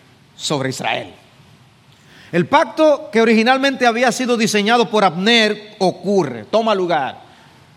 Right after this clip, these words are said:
Los ancianos representantes de cada tribu participan en este pacto. Ya Abner les había explicado a ellos estas, estos elementos del pacto, la necesidad de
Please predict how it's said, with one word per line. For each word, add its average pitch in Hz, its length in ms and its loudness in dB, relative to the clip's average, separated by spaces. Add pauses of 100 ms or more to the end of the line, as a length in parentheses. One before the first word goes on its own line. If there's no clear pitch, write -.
(520)
Los 151 180 -2
ancianos 240 680 2
representantes 220 920 0
de 185 160 -2
cada 226 460 2
tribu 269 680 2 (280)
participan 240 920 0
en 202 220 0
este 220 280 0
pacto. 196 480 2
Ya 160 160 2
Abner 196 520 0 (380)
les 175 200 0
había 180 200 2
explicado 214 720 0
a 170 180 4
ellos 160 320 -2
estas, 165 420 -2 (380)
estos 160 280 -2
elementos 202 460 2
del 180 140 -2
pacto, 143 340 -4
la 147 120 0
necesidad 165 580 0
de 160 240 -6